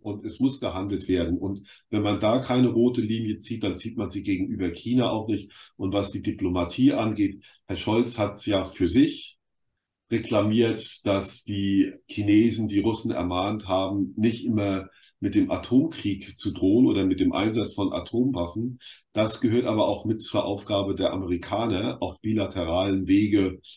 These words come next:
Und da ist sehr, sehr viel zerschlagen worden. Von Biden viel zerschlagen worden, von Trump viel zerschlagen worden und aber auch von Obama viel zerschlagen worden, dass man diesen Weg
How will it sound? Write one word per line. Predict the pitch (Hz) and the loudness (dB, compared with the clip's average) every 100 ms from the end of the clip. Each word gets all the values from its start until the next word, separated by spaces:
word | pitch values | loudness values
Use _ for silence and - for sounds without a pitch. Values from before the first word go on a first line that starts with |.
| _ | _
Und | 101 107 | -4 0
da | |
ist | 117 110 | 0 0
sehr, | - 135 151 | 4 6 6
sehr | 156 | 4
viel | - 135 | 4 2
zerschlagen | 127 110 - 98 113 110 | 2 -2 2 2 4 0
worden. | 82 78 82 | 0 -2 -2
Von | 87 85 | -4 2
Biden | 107 139 143 | 2 2 0
viel | - 131 131 127 | 0 0 -2 -6
zerschlagen | - 107 107 107 110 | -6 -2 0 0 -2
worden, | 107 | -4
von | 90 | -4
Trump | 85 104 127 127 - _ | 0 0 0 -4 -14 _
viel | - 117 | -4 -2
zerschlagen | 113 107 - 92 98 104 95 | 0 -2 0 2 2 0 0
worden | 92 101 95 | 0 0 -2
und | 113 107 | -2 -2
aber | 110 - | 0 0
auch | 98 | 0
von | 101 101 | -2 -4
Obama | 90 87 95 98 | -2 -2 -2 -2
viel | - 78 | -4 -4
zerschlagen | 78 - 80 80 90 | -6 -4 -4 -4 -4
worden, | 85 90 98 127 143 - - _ _ - | -2 -2 0 0 -2 -8 -20 _ _ -8
dass | 98 117 | -6 -2
man | 104 101 | -2 -2
diesen | 113 110 110 101 | -4 0 2 4
Weg | 107 107 - - | 4 2 -6 -20